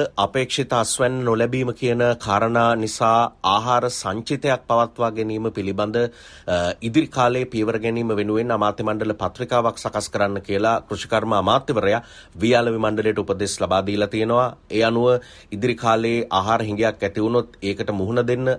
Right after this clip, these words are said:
රජය සතුව, අ, ආහාර සංචිත නොමැති නිසා ආහාර සංචිතයක් පවත්වා ගැනීම සඳහා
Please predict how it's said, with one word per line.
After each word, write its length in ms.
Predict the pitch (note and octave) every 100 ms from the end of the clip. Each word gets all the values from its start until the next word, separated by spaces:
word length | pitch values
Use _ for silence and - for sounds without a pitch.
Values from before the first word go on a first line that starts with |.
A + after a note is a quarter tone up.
| -
රජය 380 | F#2+ G2 A#2+ B2+ B2 - D2
සතුව, 360 | - A#2+ B2 B2+ B2+ - -
අ, 180 | G2 F#2+
ආහාර 300 | G2+ A2+ B2
සංචිත 420 | B2 A2+ A2+ A2+ A2+ A2
නොමැති 420 | D2+ F2+ A#2 D3
නිසා 340 | D3+ B2 G2+ A2+ - _
ආහාර 300 | F2+ G#2 A#2+
සංචිතයක් 500 | A2+ A2+ G#2 G#2+ A2 -
පවත්වා 400 | G2 G#2 - G#2+
ගැනීම 300 | G2+ G#2 G2+
සඳහා 440 | G2 G2+ F#2 G#2